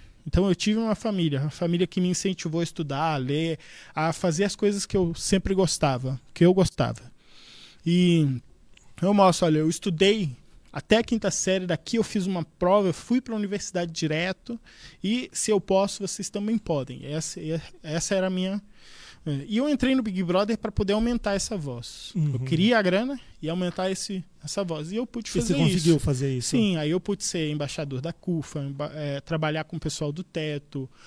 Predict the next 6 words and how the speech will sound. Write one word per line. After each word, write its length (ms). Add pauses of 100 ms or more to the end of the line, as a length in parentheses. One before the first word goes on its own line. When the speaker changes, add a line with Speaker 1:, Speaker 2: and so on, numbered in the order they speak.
(240)
Speaker 1:
é, 260
com 200
outras 240
organizações, 640
História 360
Viva, 720